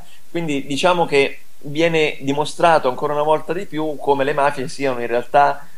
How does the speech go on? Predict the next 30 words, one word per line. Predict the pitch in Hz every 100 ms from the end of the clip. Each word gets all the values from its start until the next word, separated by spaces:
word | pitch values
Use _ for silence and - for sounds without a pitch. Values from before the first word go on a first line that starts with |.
| -
collegate | 127 120 135 143 127
tra | 156
loro | 139 147
in | 131
un | 117
unico | 127 135 117
grande | 120 127
sistema | 117 113 - 123 127 120
criminale | 117 113 120 113
integrato, | 107 113 139 135 113 110 - - -
che | -
è |
un | 120 110
po' | 135
quello | 135 131 123
che | 113
hanno | 113 117
sempre | 135 131 - 110
sostenuto | 113 - 151 123 127 120
magistrati | 113 110 - 127 113
come | 110 107
Giuseppe | 110 120 113 113
Lombardo, | 110 107 131 131 110
Nino | 110 110
Di | 110
Matteo, | 107 107 - 151 135 107 - - - -
eh, | 110 110 107 110 107 107 101 101 85 71 - - - -
in | 110
passato | 110 - 123 123 120
anche, | 117 120 120 113